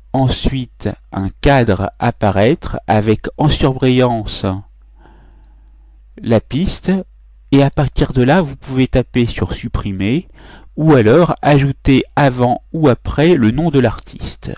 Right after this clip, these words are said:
Une autre manière consiste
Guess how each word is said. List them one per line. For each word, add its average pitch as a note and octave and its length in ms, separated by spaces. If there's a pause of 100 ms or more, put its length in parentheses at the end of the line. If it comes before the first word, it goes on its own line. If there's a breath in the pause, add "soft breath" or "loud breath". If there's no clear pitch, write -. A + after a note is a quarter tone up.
(720 loud breath)
Une F#2 220
autre A2+ 240
manière E3 760 (420 soft breath)
consiste - 800